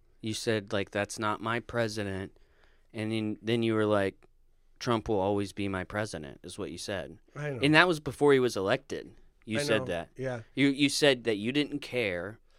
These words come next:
Speaker 2: I'm willing to bet.
Speaker 1: Well, you said you didn't care if he gets elected or not. And you were like, "He's going to get elected." And that's when I was like, "Oh, shit, like, Matt knows some shit," because he did get elected.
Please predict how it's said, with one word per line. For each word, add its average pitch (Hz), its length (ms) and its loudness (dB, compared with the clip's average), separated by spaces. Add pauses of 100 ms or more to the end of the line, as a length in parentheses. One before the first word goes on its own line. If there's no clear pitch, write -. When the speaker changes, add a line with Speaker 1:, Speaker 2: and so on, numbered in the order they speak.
(160)
Speaker 2:
I'm 156 280 -6
willing 165 380 -2
to 180 60 -8
bet. 127 320 -8 (240)
Speaker 1:
Well, 151 100 4
you 196 120 2
said 180 260 2
you 165 100 0
didn't 180 240 -2
care 156 180 2
if 156 100 -2
he 156 60 -4
gets 147 200 -4
elected 147 400 0
or 139 60 -2
not. 156 300 -2 (120)
And 127 100 -2
you 131 100 2
were 131 60 4
like, 113 220 2 (120)
"He's 156 260 2
going 147 320 4
to 117 40 0
get 113 140 0
elected." 101 540 -2
And 117 100 -2
that's 127 220 0
when 151 100 0
I 131 80 4
was 113 160 0
like, 104 200 -2
"Oh, 156 120 2
shit, 156 340 0
like, - 160 -10
Matt 135 260 -6
knows 147 260 -2
some 87 180 -10
shit," - 360 -10
because 120 240 -6
he 110 80 -4
did 131 260 -4
get 110 120 -2
elected. 85 520 -8